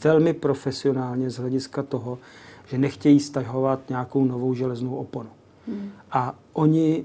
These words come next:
Speaker 1: mají stále větší vliv, naštěstí. A, e, ministerstvo zdravotnictví začíná chápat,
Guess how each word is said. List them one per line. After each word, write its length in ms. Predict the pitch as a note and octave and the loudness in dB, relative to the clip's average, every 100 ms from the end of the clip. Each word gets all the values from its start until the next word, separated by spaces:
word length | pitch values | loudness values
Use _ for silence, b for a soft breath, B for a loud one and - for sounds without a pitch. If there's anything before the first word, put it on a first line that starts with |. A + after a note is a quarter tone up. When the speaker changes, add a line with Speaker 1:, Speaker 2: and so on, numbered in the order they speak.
| - | -4
Speaker 1:
mají 580 | C3+ C3+ C#3 C#3 C#3 - | -2 2 4 4 2 -2
stále 540 | - - C3+ C3 C#3+ | -8 -4 -2 0 2
větší 440 | B2+ C3 B2+ - C#3+ | 2 0 -2 0 2
vliv, 260 | B2+ A#2 - - - _ b b _ - | 0 -8 -12 -18 -20 _ b b _ -12
naštěstí. 640 | A2 - A#2+ - - C3+ - b b b b b | -10 -8 -8 -8 -12 -16 -16 b b b b b
A, 280 | - C3+ C3+ - - | -2 -2 -2 -6 -2
e, 400 | C#3+ C3+ C3+ C#3 - - C#3+ | 0 0 -2 -4 -12 0 4
ministerstvo 760 | D3+ E3 D3+ F3 D3+ - E3+ | 6 6 4 2 2 0 0
zdravotnictví 1080 | B2+ B2+ C3 C#3+ D3+ D3 - D3+ D#3 D#3 D#3 B B B B B - - - D4+ D4 - _ _ _ C#4+ | 2 0 2 2 2 0 -2 0 2 2 -4 B B B B B -20 -20 -20 -18 -18 -20 _ _ _ -6
začíná 540 | - C#3+ - F3 E3+ D3 | 0 0 2 2 4 2
chápat, 540 | - B2 A#2+ C3 | 0 -4 -4 -6